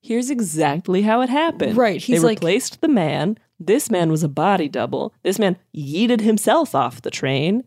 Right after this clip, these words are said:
Speaker 1: Then they put the dead man back on, who, of course, had been strangled in the passenger seat of a vehicle mere minutes before. Like, what?
Speaker 2: Yeah. Uh, you're right. Um, they do sort of explain that by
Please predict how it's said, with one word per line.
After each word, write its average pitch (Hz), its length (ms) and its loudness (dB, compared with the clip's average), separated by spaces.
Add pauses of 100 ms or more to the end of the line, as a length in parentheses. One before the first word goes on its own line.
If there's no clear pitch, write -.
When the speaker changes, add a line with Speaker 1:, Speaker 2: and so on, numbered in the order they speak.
(140)
Speaker 1:
Then 180 120 -2
they 190 80 2
put 180 200 -4
the 151 80 -4
dead 190 300 0
man 156 140 0
back 160 240 0
on, 147 120 -4
who, 151 140 0 (220)
of 175 160 -2
course, 247 240 0
had 175 80 -4
been 147 140 -2
strangled 156 440 -2 (420)
in 196 100 2
the 143 60 -2
passenger 196 440 -2
seat 147 160 -2
of 135 60 -4
a 131 80 -2
vehicle 151 340 -2
mere 147 180 -2
minutes 185 380 -2
before. 165 540 -2 (100)
Like, 220 140 -2
what? 440 320 0 (260)
Speaker 2:
Yeah. 202 280 -6 (520)
Uh, - 60 -8
you're 247 320 0
right. 214 360 0
Um, 196 380 -2 (240)
they 247 180 4
do 240 360 2
sort 277 180 2
of 214 220 2
explain 190 400 0
that 185 160 2
by 175 140 0